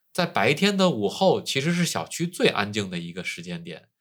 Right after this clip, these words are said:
嗯，上班的人已经走掉了，不上班的人可能也在午休，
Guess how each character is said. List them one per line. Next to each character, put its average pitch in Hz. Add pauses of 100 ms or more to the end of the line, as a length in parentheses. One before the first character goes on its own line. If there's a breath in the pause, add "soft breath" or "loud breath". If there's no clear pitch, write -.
(340)
嗯， 139
上 175
班 165
的 160
人 127
已 113
经 117
走 -
掉 123
了， 90
不 -
上 127
班 127
的 123
人 104
可 107
能 104
也 107
在 117
午 98
休， 127